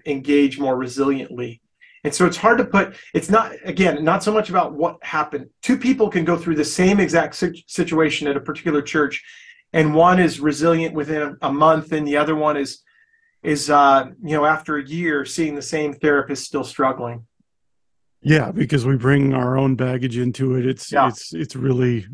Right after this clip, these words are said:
Speaker 2: our, our past, our history, our family. Uh, it's all involved
Speaker 1: Yes.
Speaker 2: in, in that. Um,
Speaker 1: Yeah.
Speaker 2: so if, if someone says, um, "All right, I recognize I need to do this work,"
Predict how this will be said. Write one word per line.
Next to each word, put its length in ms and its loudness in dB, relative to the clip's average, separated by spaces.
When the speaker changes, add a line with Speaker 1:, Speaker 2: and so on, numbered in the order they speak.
Speaker 2:
our, 320 -6
our 140 -2
past, 460 -4
our 160 -2
history, 480 -2
our 100 -6
family. 640 0
Uh, 300 -2
it's 180 -6
all 240 2
involved 460 0
Speaker 1:
Yes. 80 -2
Speaker 2:
in, 200 -4
in 220 -6
that. 240 -8
Um, 300 0
Speaker 1:
Yeah. 120 -4
Speaker 2:
so 500 4
if, 260 0
if 180 0
someone 520 2
says, 720 -2
um, 560 -4
"All 80 -6
right, 280 0
I 80 -4
recognize 640 2
I 40 2
need 200 0
to 80 -4
do 160 0
this 260 -2
work," 480 -6